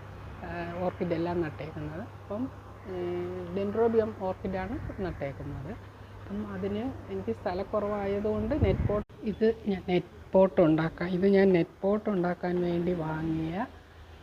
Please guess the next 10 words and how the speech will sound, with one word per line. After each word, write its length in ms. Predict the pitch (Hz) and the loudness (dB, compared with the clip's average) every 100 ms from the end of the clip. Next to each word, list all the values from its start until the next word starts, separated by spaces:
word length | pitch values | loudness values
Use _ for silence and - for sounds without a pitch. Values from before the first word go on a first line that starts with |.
| - | -6
നെറ്റാണ്. 840 | 185 175 - - - 139 151 170 285 - - - - - - - | -2 -2 -4 -2 0 0 -4 -2 -4 -8 -18 -20 -20 -20 -20 -12
മൊത്തം 460 | 180 - - 220 240 240 - | -12 -12 -4 -4 -4 -10 -10
ഇത്, 360 | 185 170 175 180 - 170 | -2 2 2 2 -4 -10
ആ, 40 | 160 160 160 160 160 | -6 -4 -4 -4 -2
രണ്ട് 280 | 160 175 | 0 4
മീറ്റർ 360 | 190 175 170 226 | 8 8 8 6
ഞാൻ 240 | 254 165 | 6 6
വാങ്ങിയിട്ടുണ്ട്. 800 | 151 135 131 131 - 135 139 226 - - - - - - - - | 8 6 6 2 0 -2 4 4 4 -8 -18 -20 -20 -20 -18 -6
ഇതിന് 300 | 208 175 190 | 2 2 4
മീറ്ററിന് 800 | 226 170 170 170 180 175 180 269 | 6 8 6 6 2 4 2 2